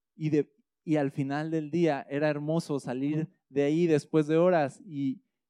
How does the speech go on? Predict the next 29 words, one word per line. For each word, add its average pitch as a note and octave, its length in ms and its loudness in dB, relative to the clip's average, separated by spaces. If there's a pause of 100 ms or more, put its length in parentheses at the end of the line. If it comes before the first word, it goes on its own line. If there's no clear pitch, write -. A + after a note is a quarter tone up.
(220)
y D3 300 -8
haberme D3 680 -4
topado C#3+ 480 0
con B2 180 -6
personas C#3 720 -4
importantes C#3+ 840 -2
o, B2+ 160 2
o C3 100 -4
haber C#3 360 -4 (1000)
visto C#3+ 480 -4
puertas C#3+ 540 0
abiertas C#3 1400 -4
y C3 120 -20
gente C#3+ 340 -8
siendo C#3+ 280 -4
tan C#3 240 -4
bondadosa C3 720 -2 (260)
conmigo. D3 760 0 (200)
Y D3+ 120 -10
sí E3 300 -4
recuerdo D#3 640 2
salir D3 380 -2
de D3 100 4
ahí E3+ 400 2
y D#3 100 0
decir, C#3 400 0
"Señor, C#3+ 380 -10
gracias, C#3+ 720 -8
gracias, D#3+ 500 -4